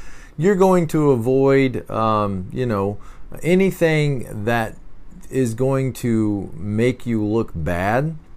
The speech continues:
Like, uh, you're going to pay careful attention to what's expected of you, to follow social norms, and, uh, to, to look pleasing.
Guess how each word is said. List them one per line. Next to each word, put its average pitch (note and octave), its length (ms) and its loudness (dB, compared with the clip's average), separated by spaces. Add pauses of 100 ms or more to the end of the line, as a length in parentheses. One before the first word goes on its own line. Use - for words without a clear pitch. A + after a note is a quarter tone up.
(600)
Like, F#2+ 380 -2
uh, F#2+ 160 0
you're F#2 220 -2
going G#2+ 280 0
to - 160 -10 (600)
pay G#2 420 4
careful A2 420 0
attention G#2+ 580 -4
to F#2+ 200 -2
what's F#2 280 0
expected G2 760 -4
of G2 160 0
you, A2+ 340 0 (320)
to A#2+ 120 -2
follow A2 680 2
social G#2 540 0
norms, F2+ 580 -4 (480)
and, G2+ 560 0
uh, F2+ 420 0 (180)
to, G#2+ 580 0 (160)
to B2 180 2
look C#3+ 340 0
pleasing. F#2+ 760 0